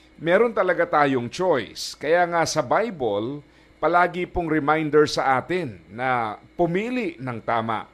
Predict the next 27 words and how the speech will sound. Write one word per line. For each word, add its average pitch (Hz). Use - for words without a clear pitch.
Halimbawa, 160
no, 123
sa 123
Romans 175
chapter 151
twelve, 135
verse 123
two, 165
a 135
very 156
familiar 139
passage, 127
no, 117
para 113
sa 131
atin, 120
pero 127
nais 185
kong 165
tingnan 180
po 185
at 156
pakinggan 147
po 156
ninyo 143
yung 120
description 131